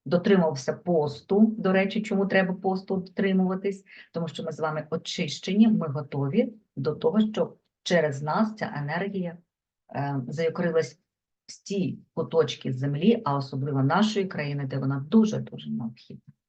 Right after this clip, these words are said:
І так, давайте переглянемо карту молодика.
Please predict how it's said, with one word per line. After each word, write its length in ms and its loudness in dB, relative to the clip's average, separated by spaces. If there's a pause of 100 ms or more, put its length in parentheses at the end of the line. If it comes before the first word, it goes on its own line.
(720)
І 80 -4
так, 220 4
давайте 360 6
переглянемо 960 0
карту 500 -2
молодика. 760 -6